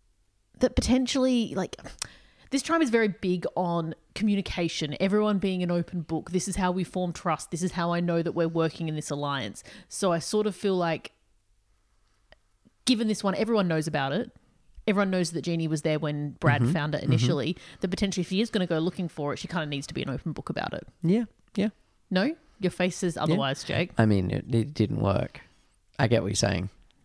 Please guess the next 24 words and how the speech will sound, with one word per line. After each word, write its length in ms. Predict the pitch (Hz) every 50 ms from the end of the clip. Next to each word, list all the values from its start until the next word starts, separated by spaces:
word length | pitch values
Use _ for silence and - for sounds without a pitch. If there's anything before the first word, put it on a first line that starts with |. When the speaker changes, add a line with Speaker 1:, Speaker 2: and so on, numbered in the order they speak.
| _ -
Speaker 1:
No, 220 | 349 381 - - - _ _ _ - - - - - - -
but 100 | 214 196
not 140 | 190 175 -
every 220 | 165 160 156 151
play 220 | - - 147 147 147
works. 420 | 147 143 - - - - - - -
Speaker 2:
No, 240 | - 123 113 110 110
no, 160 | 113 120 120
no. 180 | 120 120 113 101 - - - _ _ -
No, 220 | - 131 120 107 98 - _ - -
totally. 380 | - 117 117 131 123 117 107 - _ -
Speaker 1:
Yeah. 300 | 208 196 156 139 139 147 -
So, 120 | - - 240
yeah, 120 | 269 302
she 140 | 240 226 226
finds 300 | - - 202 220 247 214
the 60 | 214
Beware 480 | 180 190 160 160 160 175 175 165 156 -
advantage 600 | - 156 151 151 143 131 135 - 151 160 196 -
after 200 | 113 147 151 110 113
Speaker 2:
Yes. 160 | 135 147 156
Speaker 1:
all 60 | 151
of 60 | 147 -
this 220 | 147 151 -